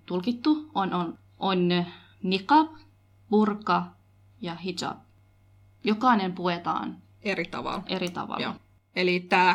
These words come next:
Speaker 2: hijab, mistä me nyt aloitettiin puhumaan, niin se on vaan semmonen niinku päähuivi.
Speaker 1: Joo. Joo. Se peittää hiukset ja kaula-alueen ja myöskin jonkun verran hartioista.
Speaker 2: Joo. Ja rinnasta. Ja sit sitä pituutta on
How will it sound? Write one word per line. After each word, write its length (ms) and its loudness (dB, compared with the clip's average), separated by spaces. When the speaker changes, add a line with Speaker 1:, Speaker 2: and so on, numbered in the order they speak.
Speaker 2:
hijab, 260 4
mistä 240 -4
me 100 0
nyt 160 -4
aloitettiin 760 -2
puhumaan, 460 6
niin 220 0
se 120 -2
on 100 2
vaan 120 4
semmonen 200 4
niinku 240 0
päähuivi. 720 4
Speaker 1:
Joo. 220 -6
Joo. 220 -2
Se 160 -4
peittää 480 0
hiukset 720 0
ja 300 -2
kaula-alueen 1000 4
ja 120 0
myöskin 800 -2
jonkun 280 -4
verran 260 0
hartioista. 760 -4
Speaker 2:
Joo. 200 -6
Ja 80 -6
rinnasta. 560 -8
Ja 120 -2
sit 160 -2
sitä 280 2
pituutta 640 2
on 220 -8